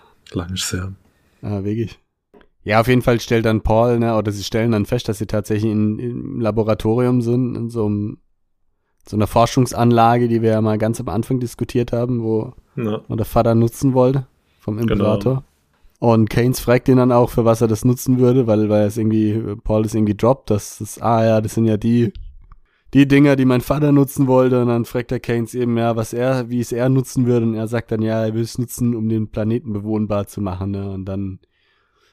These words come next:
Speaker 2: äh, denkt sich der Keynes, ah ja, s-, deswegen helfe ich denen vielleicht.
Speaker 1: Ja.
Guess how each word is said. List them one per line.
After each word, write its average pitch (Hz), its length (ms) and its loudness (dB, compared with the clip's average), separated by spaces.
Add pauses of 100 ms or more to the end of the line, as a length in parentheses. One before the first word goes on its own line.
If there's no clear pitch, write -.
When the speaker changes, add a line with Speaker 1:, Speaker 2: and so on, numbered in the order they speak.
(360)
Speaker 2:
äh, 95 200 -8
denkt 98 240 -6
sich - 100 -14
der 101 100 -6
Keynes, 92 420 -4
ah 101 340 -8
ja, 107 220 -8
s-, - 400 -18
deswegen 107 360 -4
helfe 117 220 -2
ich 117 60 -10
denen 107 200 -2
vielleicht. 98 480 -6 (480)
Speaker 1:
Ja. 113 200 -2